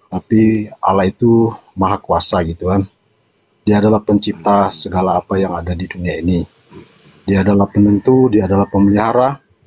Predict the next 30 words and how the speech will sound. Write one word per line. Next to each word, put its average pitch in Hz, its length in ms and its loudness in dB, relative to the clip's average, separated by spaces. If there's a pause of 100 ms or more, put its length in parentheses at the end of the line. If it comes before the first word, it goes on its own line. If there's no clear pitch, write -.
(400)
dia 104 400 0
adalah 98 480 0 (160)
yang 98 400 -2 (480)
mengizinkan 101 1300 0
segala 113 240 0
sesuatu 107 480 0
apa 95 240 -2
yang 90 80 -4
kita - 160 -6
lakukan. 85 640 -4 (720)
Nah, 90 480 -2 (720)
ah, 90 160 -2
itu 107 240 0
dalam 123 240 2
pemahaman 104 480 2
saya 107 240 0
di 123 80 4
dalam 110 400 0 (320)
kata 95 240 -4
Allah 92 320 0
itu 107 160 -2
yang 98 160 0
menciptakan 95 720 -2 (560)
segala 95 880 0
apa - 240 -2
yang 95 160 2
ada 90 240 -2
di 87 80 -2
dunia 92 320 -2
ini 87 320 0